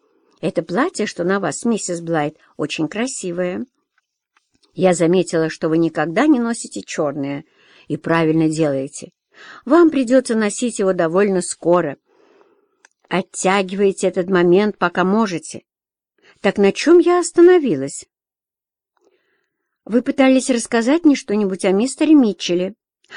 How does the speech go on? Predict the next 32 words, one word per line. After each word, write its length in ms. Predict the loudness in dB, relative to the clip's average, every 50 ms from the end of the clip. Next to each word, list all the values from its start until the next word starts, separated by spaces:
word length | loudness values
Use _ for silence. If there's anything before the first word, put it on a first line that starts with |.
| -16 -16 -10 _
А, 800 | 0 2 4 4 4 2 0 -2 -4 -6 -8 -10 -8 -6 -6 -6
да. 280 | -2 0 0 0 -2 -8 _ _ _ _ _ _ _ _ _ _ _ _ _ _ _
Н-, 180 | 0 0 0 0
ну, 540 | -2 0 2 2 4 4 6 6 6 8 8
мы 220 | 6 6 4 2
поженились. 800 | 2 2 2 4 4 2 2 2 2 2 0 -2 -2 -4 -6 -14 -18 _ _ _ _ _ _ _ _ _
В 140 | _ -12 -2
тот 180 | 0 0 0 2
вечер 340 | 2 0 2 2 -2 0 2
на 140 | 4 4
небе 300 | 4 4 4 4 4 2
была 240 | 2 0 -2 -2 -2
большая 600 | 0 -2 -2 -2 -4 -6 -4 -2 -2 -2 -2 -4
комета. 540 | -4 -4 -2 0 0 0 -2 -4 -10 -18 -20 -20 _ _ _ _ _ _ -20 -20 -20 -16 -12
Я 180 | -8 -6 -6 -6
помню, 540 | -4 _ 4 6 6 6 6 2 -2 -2 -2
мы 140 | -2 -2 -2
смотрели 640 | -2 -4 -6 -6 -6 -6 -2 -2 0 0 0 0
на 120 | 0 2
нее, 420 | 4 4 4 4 4 2 2 0 -2 -8 _ _ _ _ _ _ _
когда 260 | -4 -4 0 0 0
ехали 480 | 0 2 0 -2 -2 -2 -2 -2 -2 0
домой. 540 | 2 2 2 2 0 -2 -4 -4 -8 -12 _ _ _ _ _ _ _ -20 -20 -20 -20 -6 _
Очень 400 | 0 0 0 2 2 2 2 2
жаль, 380 | 0 0 0 2 2 0 -2
что 260 | -4 -6 -6 -6 -2 0
вы 80 | 2
не 100 | 4 4
могли 340 | 4 4 2 2 2 0 0
видеть 440 | 2 2 2 2 2 0 -4 -4 _
ту 100 | -6 -4
комету, 640 | -2 0 0 2 2 2 0 -2 -4 -4 -6 -6